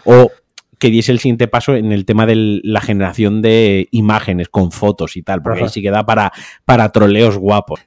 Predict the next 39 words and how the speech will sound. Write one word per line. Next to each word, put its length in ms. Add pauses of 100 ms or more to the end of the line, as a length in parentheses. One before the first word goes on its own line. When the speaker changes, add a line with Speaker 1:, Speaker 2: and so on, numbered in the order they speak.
(100)
Speaker 2:
Eh, 400
sí 120
es 60
verdad 420
que, 160
sin 180
embargo, 380
en 220
tema 240
imagen, 480 (320)
eh, 440
está 380 (140)
muy 260
avanzado, 640
pero 120
sí 120
es 40
verdad 200
que 100
todavía 460 (440)
no 220
logra 280
superar 600 (140)
las 320
imágenes 400
que 120
tú 100
ves 120
con 180
personas, 560
el 140
valle 200
inquietante, 640
¿no? 240
Que 100
se 140
llama. 240
Speaker 1:
Ahí 180
está. 260